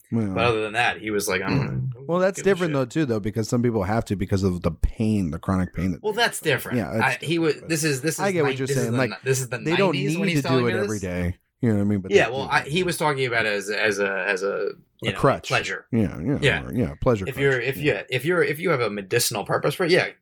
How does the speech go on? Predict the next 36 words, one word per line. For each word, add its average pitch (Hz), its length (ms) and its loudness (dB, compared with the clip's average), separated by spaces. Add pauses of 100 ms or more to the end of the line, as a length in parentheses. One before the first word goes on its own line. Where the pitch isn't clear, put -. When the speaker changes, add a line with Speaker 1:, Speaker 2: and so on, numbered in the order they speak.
Speaker 2:
go 117 140 2
to 101 60 0
town. 110 340 -2 (420)
Speaker 1:
Yeah. - 240 4
Speaker 2:
But, 139 280 2
you 143 100 0
know, 107 200 -8 (420)
if 120 160 -4
you're, 135 260 2
if 113 140 -6
you're 135 80 0
just 127 160 -6
having 117 200 0
to 104 60 -2
have 107 100 0
a 98 60 -2
good 95 160 -8
time, 156 480 0 (600)
you 107 100 -4
know, 95 320 0
Speaker 1:
I 135 120 4
get 101 260 -4
you. - 80 -16 (680)
Speaker 2:
don't 147 120 -2
make 113 120 0
it 104 60 0
happen. 101 200 0
It's - 100 -6
like, 151 200 -2
uh, 143 360 0 (180)
I 123 40 -2
remember 139 280 2
Bruce 117 340 -2
Dern 110 320 2
talking 107 340 -2
about 101 400 0